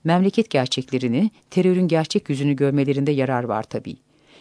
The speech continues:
Gelmeleri buradaki halk için de çok önemli. Unutulmadıklarını, batıdakilerin onları yok saymadığını göstermesi bakımından önemli."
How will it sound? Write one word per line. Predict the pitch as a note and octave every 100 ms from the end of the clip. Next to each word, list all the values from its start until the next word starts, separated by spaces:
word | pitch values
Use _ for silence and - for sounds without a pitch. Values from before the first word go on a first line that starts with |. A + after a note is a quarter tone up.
| _
Gelmeleri | F3 F3+ G3 G#3 G#3
buradaki | A#3 E3 E3+
halk | E3 F3
için | C3 - C#3
de | A#2
çok | - -
önemli. | B2 A2 A2 A2 - _ _ _ _
Unutulmadıklarını, | F3+ F3 G3 D#3+ B2 - A#2+ A2+ A#2+ G#3 - _
batıdakilerin | E3+ G3 F3+ F#3 F#3 F#3
onları | E3+ F3 F3
yok | E3+ E3+
saymadığını | - F3+ D#3+ C3 C3
göstermesi | C3+ B2+ C#3+ C3+ C3+ C#3+
bakımından | B2+ - B2+ C#3
önemli." | A#2 B2 G#2+ A2